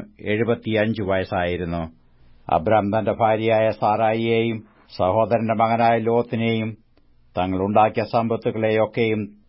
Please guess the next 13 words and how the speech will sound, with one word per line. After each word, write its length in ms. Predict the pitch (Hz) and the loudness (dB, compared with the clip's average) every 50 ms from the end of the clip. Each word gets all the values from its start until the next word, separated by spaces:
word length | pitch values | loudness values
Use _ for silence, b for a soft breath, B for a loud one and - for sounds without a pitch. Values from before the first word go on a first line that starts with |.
| _ _ - | _ _ -6
തങ്ങൾ 260 | 90 90 92 87 87 80 | -4 -2 -2 -2 -2 0
ഹാരാനിൽ 480 | 107 110 113 113 113 110 113 120 117 110 | 2 4 4 4 4 2 2 0 -2 -2
വെച്ച് 220 | 110 110 110 113 | -2 -4 -4 -4
സമ്പാദിച്ച 560 | - - 113 104 107 110 110 110 104 107 - - 113 101 | -4 -4 -2 0 2 2 2 2 2 -2 -2 0 2 2
ആളുകളെയും 640 | 110 117 113 110 104 113 113 113 110 110 113 110 104 101 - | 2 2 0 0 -2 -2 0 0 0 0 0 -2 -6 -10 -12
കൂട്ടിക്കൊണ്ട് 800 | - - 104 110 107 110 120 120 - 117 113 107 104 107 107 104 - b b b b b b b b _ - 80 | -12 -8 -6 -6 -4 -2 -4 -2 0 0 0 0 0 0 0 -2 -6 b b b b b b b b _ -10 -6
കനാൻ 340 | 80 92 107 113 113 110 101 | -2 0 2 2 2 2 2
ദേശത്ത് 500 | 104 110 104 - 120 98 - 110 95 - | 2 0 0 0 -4 -6 -4 -4 -4 -2
പോകുവാൻ 560 | 113 110 113 107 98 101 107 107 104 101 95 | 0 0 0 0 0 2 2 2 2 2 0
പുറപ്പെട്ട് 600 | 101 104 107 104 - 110 101 - 110 104 101 98 - - | -2 -2 -2 0 -2 -2 -4 -2 0 0 0 -2 -2 -2
കനാൻ 280 | 107 104 107 110 110 104 | -2 0 2 0 0 0
ദേശത്തു 420 | 101 104 101 95 - 101 - - | 0 0 0 -2 -4 -10 -8 -6
എത്തി. 520 | 92 92 92 90 - 98 92 87 82 82 | -4 -4 -4 -4 -4 -6 -6 -6 -6 -10